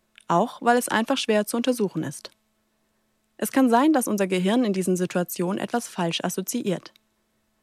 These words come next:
Wenn du beispielsweise ein Gebäude betrittst, in dem du noch nie warst, das aber gewisse Ähnlichkeit mit dem Museum hat, in dem du letztes Wochenende warst.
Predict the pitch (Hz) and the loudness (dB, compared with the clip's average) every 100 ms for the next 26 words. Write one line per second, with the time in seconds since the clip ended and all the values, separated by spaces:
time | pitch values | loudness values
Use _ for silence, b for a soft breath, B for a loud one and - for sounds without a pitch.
0 | _ 165 160 175 208 - 214 208 202 202 | _ -4 0 2 2 -2 -2 0 2 0
1 | 196 185 202 247 247 240 - 240 - - | -2 2 2 2 0 -2 -2 -4 -4 -2
2 | 220 240 240 233 226 247 240 247 180 - | 2 4 4 2 2 2 4 2 0 -4
3 | - _ _ _ 226 214 214 208 208 233 | -16 _ _ _ -4 0 0 2 0 0
4 | 254 208 220 - 226 226 240 247 226 208 | -2 -2 -2 -2 -2 0 0 2 2 2
5 | 180 175 185 - _ 233 226 196 233 208 | 2 0 -4 -8 _ 0 2 4 4 2
6 | - 240 220 190 - 139 123 - - - | 0 -4 -2 -2 -2 -8 -10 -10 -14 -16
7 | - | -20